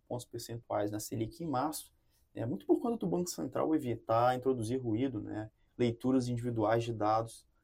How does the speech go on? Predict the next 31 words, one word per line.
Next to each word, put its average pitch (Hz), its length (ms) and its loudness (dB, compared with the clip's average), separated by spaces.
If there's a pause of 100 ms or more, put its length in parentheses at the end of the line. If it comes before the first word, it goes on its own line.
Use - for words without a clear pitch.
(320)
é, 104 380 -2
em 110 100 0
suas 120 220 0
decisões 113 460 2
de - 40 -14
política 110 460 0
monetária, 139 720 2
né? 113 140 -4
O 113 60 -2
Banco 113 180 -4
Central 120 300 -6
costuma, 117 480 -8 (160)
é, 110 60 -8
esperar 131 380 -2
um 156 100 0
pouco 143 520 2 (100)
o 117 140 -6
cenário 117 440 -4
consolidar 131 680 2
antes 117 260 -6
de 113 100 -14
tomar, 107 420 -4 (380)
mudar 131 240 8
a 110 80 8
rota, 127 400 0
né, 107 100 -6
no 123 140 -8
caso. 120 360 -4 (440)
Mas 123 260 2
o 147 60 2
mercado 190 440 6